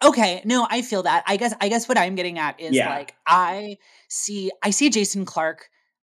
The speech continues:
Speaker 1: as a very world-weary man.
Speaker 2: Yes.
Speaker 1: And I see Kyle Chandler, and especially Harge, like, Harge in this role, but I think, like,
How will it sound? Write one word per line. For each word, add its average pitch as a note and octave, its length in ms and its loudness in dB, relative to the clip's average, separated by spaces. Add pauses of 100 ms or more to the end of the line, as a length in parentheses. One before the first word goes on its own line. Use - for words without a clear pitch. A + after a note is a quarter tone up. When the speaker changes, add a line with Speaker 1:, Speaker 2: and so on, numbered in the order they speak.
Speaker 1:
as D#3+ 380 0
a D3+ 320 -10
very G#3+ 400 0
world-weary D#3 720 -2
man. C#3+ 460 -8
Speaker 2:
Yes. - 580 -8 (640)
Speaker 1:
And F3+ 420 -2
I F#3+ 300 0
see C4+ 300 -4
Kyle F#3 360 0
Chandler, F3+ 520 -6
and E3 120 -8
especially E3+ 560 -8
Harge, C#3 720 -8
like, C#3+ 260 -12 (260)
Harge A#3 280 0
in A3 60 -4
this F#3+ 120 -4
role, F3 100 0
but F3 120 -2
I D#3+ 80 -6
think, G3+ 240 -12
like, C#3+ 120 -18